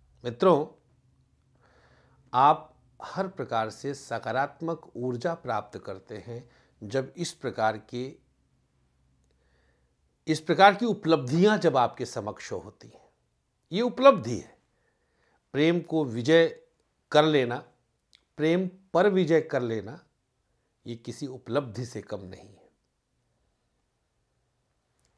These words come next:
यह किसी उपलब्धि से कम नहीं है। किसी को हृदय में बसा लेना या किसी के हृदय में बस जाना,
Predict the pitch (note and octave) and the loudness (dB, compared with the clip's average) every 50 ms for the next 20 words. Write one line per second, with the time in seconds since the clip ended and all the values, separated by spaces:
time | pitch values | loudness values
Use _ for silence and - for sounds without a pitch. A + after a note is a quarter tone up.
0 | _ _ - A2+ A#2+ D3 D#3+ F#3 G#3 G#3 - - D#3 C3 - G#3 A3 G3+ F3 - | _ _ -10 -2 0 0 0 0 -2 -6 -8 -12 -12 -8 -6 -8 -8 -8 -8 -8
1 | - C#3 E3 G#3 F3+ E3 D#3 E3+ - - D#3+ - - D3 C#3 C3+ B2+ C3 C3 E3+ | -4 0 0 2 2 2 -4 -4 -2 -4 -8 -6 -4 -6 -6 -4 -6 -4 -4 -4
2 | F3+ C#3+ - - - _ _ _ _ _ _ _ _ _ _ _ _ _ _ _ | -4 -6 -6 -10 -20 _ _ _ _ _ _ _ _ _ _ _ _ _ _ _
3 | _ _ _ _ _ _ _ _ _ _ _ _ - _ - - - - - - | _ _ _ _ _ _ _ _ _ _ _ _ -20 _ -20 -20 -20 -20 -20 -20
4 | - - _ _ _ _ - G3+ G#3 G3 - A#3+ B3 B3+ A#3 - - _ _ _ | -20 -20 _ _ _ _ 0 0 0 2 2 2 2 2 2 -2 -10 _ _ _
5 | _ _ _ _ _ _ _ - - G3+ A3 A#3 G#3 C3 A#2 D3+ C#3 C#3 E3 F#3+ | _ _ _ _ _ _ _ 0 6 10 12 12 12 10 4 2 6 8 10 10
6 | G3+ F#3+ G3 G3+ G3+ E3 A#2+ B2+ B2 - - A2+ A2 A#2+ C#3+ E3 F#3 G3 G#3+ B3 | 10 10 8 6 6 4 4 2 2 2 2 2 4 4 6 6 4 6 6 6
7 | B3 F3 A2+ A2+ - - - F3 G3+ G3 G3+ - A3 F#3 - B3+ B3+ - - C4 | 6 6 6 2 -6 -8 -2 0 0 0 0 -4 -4 0 2 0 0 0 4 4
8 | A#3+ F#3 - - - B2+ C3+ C#3 F3 A3+ B3+ B3+ C4 A#3+ D#3+ C#3 E3+ - - C3+ | 4 4 2 -6 -8 -4 0 2 4 6 6 6 6 4 4 4 2 2 2 0
9 | A#2 A2+ F#2+ F2 F2 F2+ - | 0 0 0 0 -4 -10 -18